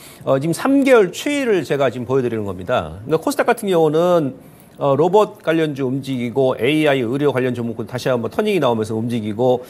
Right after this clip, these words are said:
어, 뭐 이 주 전까지 하더라도 초전도체가 움직이고 뭐 여러 가지 테마가 지금 합성돼서 움직이다 보니 당연히 이제 거래 대금이 늘어나겠죠. 그죠? 예, 근데 이제 거래소는 어떻습니까?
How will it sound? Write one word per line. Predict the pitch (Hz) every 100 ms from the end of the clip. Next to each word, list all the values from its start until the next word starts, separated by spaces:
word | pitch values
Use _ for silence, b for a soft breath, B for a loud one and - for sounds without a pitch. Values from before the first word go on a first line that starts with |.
| B -
어, | 120 113 107 - - - -
뭐 | 117
이 | 151
주 | 147
전까지 | 139 139 135 123
하더라도 | 131 120 110 110
초전도체가 | - 226 - 127 143 143 120
움직이고 | 107 113 117 107 104 120
뭐 | 107
여러 | 127
가지 | 151 127
테마가 | 233 233 185
지금 | 139 120 120 B B
합성돼서 | - - 269 247 202 156
움직이다 | 127 123 120 127
보니 | 123 127 131 110 107 73 - - B B B -
당연히 | 196 214
이제 | 180
거래 | 180 190
대금이 | 175 131
늘어나겠죠. | 110 165 127 95 80 82 76 - - - - -
그죠? | 131 156 196 - - -
예, | 143
근데 | 139 214
이제 | 190
거래소는 | - 214 247 202
어떻습니까? | 131 139 123 110 151 180